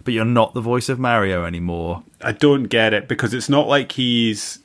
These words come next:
Speaker 2: taken a step back to do less work. 'Cause maybe, like, if, if he had gone, like, "I'm old, I'm in my," is he in his seventies, I think?
Speaker 1: Hmm.
Speaker 2: He's like, "I'm retired, I, I just want to retire and have a quiet life." I'd be like, "Yeah, okay, you've earned it. You've had a full life working." But he's not even doing, like,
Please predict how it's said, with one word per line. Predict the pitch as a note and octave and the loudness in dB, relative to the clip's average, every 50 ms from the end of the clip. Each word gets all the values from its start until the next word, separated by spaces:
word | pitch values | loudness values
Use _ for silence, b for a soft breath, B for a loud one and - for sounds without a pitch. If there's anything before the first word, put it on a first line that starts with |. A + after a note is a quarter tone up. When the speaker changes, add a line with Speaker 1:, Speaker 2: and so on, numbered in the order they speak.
| _ _ _ _ _ _ _ _ _ _ _ _ _ _ _ _ _ _ - _ - | _ _ _ _ _ _ _ _ _ _ _ _ _ _ _ _ _ _ -20 _ -8
Speaker 2:
taken | - - B2 A#2 - A#2 | 0 2 2 2 2 0
a | A2 | -2
step | - - - A#2 A2 - - | -2 0 0 0 0 2 4
back | A#2 A2 G#2+ - - - | 4 4 4 2 -2 -8
to | - | -8
do | G2+ - A2 | -4 -2 -2
less | G2+ G#2 G2 G2 - - | 0 0 0 -2 -2 -4
work. | A2+ A2 G2 - - - | -2 -2 -2 -2 -6 -8
'Cause | - - A2+ G#2+ | -6 -4 -2 0
maybe, | B2+ C3 C3 C3 C3 B2 A2+ A2+ A2 | 2 2 2 2 2 2 0 0 2
like, | A#2 A#2 A2 | 2 2 2
if, | G#2+ A2+ - - | 0 -2 -2 -4
if | B2 - | -4 0
he | - C#3 | 2 0
had | C#3 C#3 | 2 2
gone, | - D#3+ D#3 C3+ | 4 4 4 6
like, | A#2+ A2+ G2 | 4 4 2
"I'm | G#2 G#2 G#2+ | 2 2 2
old, | G#2 G#2 G2+ G2 - - - | 2 0 0 -2 -4 -8 -6
I'm | - G#2+ | -2 0
in | G#2+ G#2+ | 0 0
my," | G#2 G#2 G2+ - | 0 0 -2 -2
is | G#2 G#2 | -6 -4
he | G#2 A2+ | -4 -2
in | A#2 C3+ | 0 0
his | C3+ B2+ - | -2 -2 -2
seventies, | - - B2+ B2+ B2+ C3+ C3+ C3+ C3+ | -2 -2 0 0 -2 -4 -4 -6 -4
I | C3+ | -4
think? | C#3 C#3+ D3 D3 B B B B B | -4 -4 -4 -6 B B B B B
Speaker 1:
Hmm. | A#2 A2 G#2+ | -8 -6 -4
Speaker 2:
He's | G2+ G2 G2 | -4 0 2
like, | A#2+ A2 | 2 2
"I'm | G#2+ A2 A2 | 2 2 2
retired, | G#2 G#2+ G2+ - B2 A#2 A2+ A2+ G2 - | 0 0 0 4 4 4 4 4 2 2
I, | G#2+ A2 F#2 G#2 | 0 0 0 0
I | A#2 | -2
just | B2 - - | -2 -2 -2
want | C3+ A2 | -2 -2
to | G2 | -2
retire | G2+ - - G#2+ G#2+ | -4 -2 0 0 0
and | G2+ G2 | 0 0
have | G2+ G2 | -2 -4
a | G2+ | -6
quiet | - - A2 G2 F#2+ F2+ | -4 -2 0 0 0 0
life." | D#2+ G#2 G2+ F2 - - - b b b b b b b b b b _ _ _ - | 0 0 -2 -2 -4 -10 -16 b b b b b b b b b b _ _ _ 0
I'd | B2 A#2+ | 0 2
be | B2 B2+ | 4 2
like, | B2+ A2+ | 2 4
"Yeah, | D3 F3 D#3 C3 | 4 4 6 6
okay, | B2+ B2+ - - G2+ G#2 - - | 4 2 0 -2 -2 -2 -4 -6
you've | - A#2 A2 C3+ | -6 -2 2 2
earned | C#3 C#3 B2+ A2 | 2 4 2 2
it. | G2+ G#2 F#2+ - - _ _ | 2 0 0 0 -8 _ _
You've | - A#2 - | -6 -4 -2
had | - A#2+ A#2+ | 0 0 0
a | A2+ | -2
full | - - A#2+ A2 | -2 -2 -2 0
life | G#2+ G#2+ G#2 - - | 2 0 0 0 -2
working." | A2+ A2 G#2+ - - G#2 G2+ G2+ | -2 -4 -2 -2 -4 -4 -2 -2
But | G2+ G#2+ C3+ | -2 -2 -2
he's | C#3 B2 - | -2 0 0
not | C#3 C3+ C#3 C#3 D3+ - - | 0 2 4 4 2 2 2
even | D3+ D3 C#3+ C#3 B2+ | 0 2 2 0 0
doing, | A2 C3 B2 B2 A#2+ A#2 A2+ A2 G#2+ G#2 G#2 | 0 0 0 2 2 2 2 0 -2 -4 -4
like, | - A#2+ A#2 A#2+ | 0 0 0 0